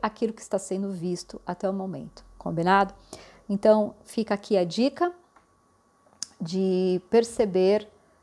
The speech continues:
é, aquela situação que tá de ponta cabeça na sua vida como algo plausível de ser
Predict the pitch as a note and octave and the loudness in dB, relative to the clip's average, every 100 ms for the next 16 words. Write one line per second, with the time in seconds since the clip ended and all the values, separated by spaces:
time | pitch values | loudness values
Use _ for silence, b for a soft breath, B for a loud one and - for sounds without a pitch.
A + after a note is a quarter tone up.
0 | b _ F3 E3 D#3+ - F3 - F#3 F#3 | b _ -10 -6 -6 -4 -6 -2 -2 -2
1 | G3 - - - F#3 - F#3+ E3 D#3+ E3+ | -4 -4 -4 -4 -4 -4 -4 -4 -4 -10
2 | E3+ - D#3+ D#3 - D#3+ - D#3+ D#3+ F#3 | -8 -4 -4 -4 -6 -8 -6 -6 -2 0
3 | G3+ G#3 B B B B _ _ _ _ | -2 -4 B B B B _ _ _ _
4 | G#3+ A3 - G3 G3+ G#3+ G#3 E3+ - _ | -10 -10 0 6 6 6 0 -6 -8 _
5 | _ G#3+ G3 A3 G#3 D#3 G3 A3 G#3 G3+ | _ 2 2 2 -4 -6 -4 -4 -2 -4
6 | G3+ G3+ - E3+ E3+ - - E3+ F3 | -4 -8 -14 -12 -12 -12 -6 -4 -4